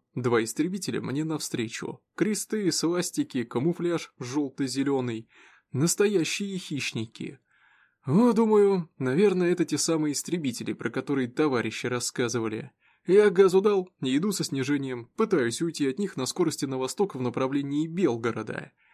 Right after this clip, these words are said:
Первый атаковал меня, не знаю с какой дистанции, ну, думаю, метров с пятидесяти. Я только вижу фонтанчики рвущихся на плоскостях эрликоновских снарядов.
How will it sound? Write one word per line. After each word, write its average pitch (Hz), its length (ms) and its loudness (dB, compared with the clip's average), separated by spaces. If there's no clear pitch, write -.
Первый 208 340 6
атаковал 156 440 2
меня, 170 440 0
не 185 220 2
знаю 139 280 0
с - 60 -4
какой 120 220 -4
дистанции, 120 640 -6
ну, 190 140 0
думаю, 160 440 2
метров 139 340 -4
с - 100 -8
пятидесяти. 160 720 -8
Я 208 200 6
только 208 280 4
вижу 190 260 2
фонтанчики 165 560 0
рвущихся 160 500 -2
на 151 80 0
плоскостях 156 640 -2
эрликоновских 160 880 2
снарядов. 143 720 -2